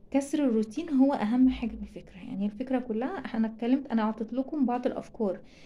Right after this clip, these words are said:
آه، أهمهم زي ما قلنا التأمل، آه، اتكلمنا في إننا نغير، آه، ن-،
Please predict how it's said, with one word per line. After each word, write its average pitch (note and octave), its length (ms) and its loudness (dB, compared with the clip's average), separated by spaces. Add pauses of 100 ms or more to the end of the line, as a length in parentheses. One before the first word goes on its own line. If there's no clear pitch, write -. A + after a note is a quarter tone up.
(240)
آه، G#3+ 460 2
أهمهم A#3+ 480 6
زي A#3+ 140 4
ما A#3+ 120 2
قلنا B3+ 180 6
التأمل، C#4+ 680 2
آه، G3 880 2 (280)
اتكلمنا A#3 400 0
في A#3 160 -6
إننا A3+ 260 2
نغير، G#3 600 2
آه، - 360 -8 (280)
ن-، G#3 340 2